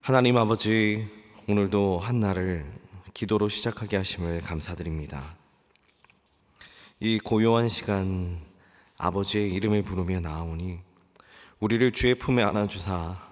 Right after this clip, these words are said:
평안과 즐거움 가운데로 인도하여 주옵소서. 하나님, 한 주간도 평안히 지켜주시고 은혜 가운데 있게 하심을 감사드립니다.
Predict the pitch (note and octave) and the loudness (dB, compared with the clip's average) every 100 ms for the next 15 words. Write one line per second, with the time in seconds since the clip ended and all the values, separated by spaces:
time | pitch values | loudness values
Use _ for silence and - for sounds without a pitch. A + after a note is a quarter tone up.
0 | - - C#3+ C3 A#2 A2 G2+ F#2 F2+ - | -20 -8 0 2 2 0 0 -2 -2 -4
1 | A2 A2+ B2 B2 G#2 F#2+ F#2 F2+ F#2 E2+ | 0 2 2 2 -2 -2 -2 -2 -2 -2
2 | F2+ F2 E2+ E2+ E2 E2+ D#2 F2 D#2 D#2+ | -2 -2 -4 -6 -6 -8 -8 -10 -10 -10
3 | D#2+ E2+ _ _ _ _ _ _ _ _ | -12 -16 _ _ _ _ _ _ _ _
4 | _ _ _ _ _ _ _ - - - | _ _ _ _ _ _ _ -20 -20 -20
5 | - - - A#2 A#2 B2 G2+ F2 D#2 - | -18 -18 -2 2 4 4 2 -2 -8 -16
6 | - - - - - C#3 C#3 C3+ B2 B2 | -20 -20 -20 -8 0 2 4 4 6 4
7 | A#2 - C3+ A#2+ A#2 - G#2+ F#2 F2+ - | 2 2 2 2 0 -2 -2 -2 -2 -4
8 | F2+ F#2 F2+ F2+ - _ _ _ _ _ | -2 -2 -4 -8 -20 _ _ _ _ _
9 | _ - A2 A#2+ A#2+ A#2+ A#2+ A2+ G2 B2+ | _ 0 2 4 6 4 4 2 2 2
10 | A#2 - G#2+ G2+ G2 F#2 - F#2 F2+ F#2+ | 2 2 2 2 2 0 -2 -4 -4 -6
11 | F2 D#2+ D#2 D#2 D#2 D2 | -6 -6 -6 -6 -10 -10